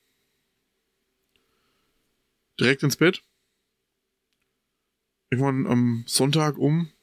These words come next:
boah, wie spät war's denn? Zwölf, halb eins sind wir aufgestanden. Lecker Frühstück gemacht. Dann wollten wir eigentlich noch ins Pergamon-Museum, weil ich ja gelesen hab, dass die im Oktober umbauen.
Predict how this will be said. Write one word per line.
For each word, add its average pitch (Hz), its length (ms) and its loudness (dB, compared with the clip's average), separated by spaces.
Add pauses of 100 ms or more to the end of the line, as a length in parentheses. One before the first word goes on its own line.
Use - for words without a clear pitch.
boah, - 160 -2
wie 104 60 -2
spät 104 200 -4
war's 123 160 0
denn? 117 100 -4 (120)
Zwölf, 151 360 0
halb 131 120 0
eins 165 220 0
sind 143 100 -2
wir 120 60 0
aufgestanden. 170 540 -2 (920)
Lecker 143 220 0
Frühstück 165 340 -2
gemacht. 170 360 0
Dann 123 180 0
wollten 131 220 0
wir - 60 -2
eigentlich 123 140 0
noch 127 100 0
ins 117 100 -2
Pergamon-Museum, 135 680 0
weil 127 80 2
ich 113 60 -2
ja 131 80 2
gelesen 123 300 2
hab, 123 120 -2
dass 127 140 -4
die 123 200 0
im 127 120 2
Oktober 131 340 0
umbauen. 143 420 0